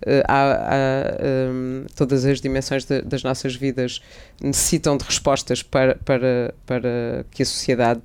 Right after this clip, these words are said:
tenha qualidade de vida, hum, mas, ma-, mas há também esta tornar permeável, eh, o, o município, porque, eh, eh,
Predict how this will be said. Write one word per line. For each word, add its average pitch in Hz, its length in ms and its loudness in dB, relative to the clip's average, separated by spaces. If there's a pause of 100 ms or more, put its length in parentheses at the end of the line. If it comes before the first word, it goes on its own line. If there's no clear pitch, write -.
(240)
tenha 143 220 2
qualidade 131 500 2
de - 60 -16
vida, 143 360 -2 (540)
hum, 135 560 0 (260)
mas, 143 720 2
ma-, 143 260 -2
mas 156 200 2
há 165 80 4
também 165 400 2
esta 160 360 2 (720)
tornar 170 440 6
permeável, 170 920 4 (140)
eh, 151 500 6
o, 165 340 4
o - 20 6
município, 180 800 4 (180)
porque, - 380 0 (200)
eh, - 520 4
eh, 170 640 6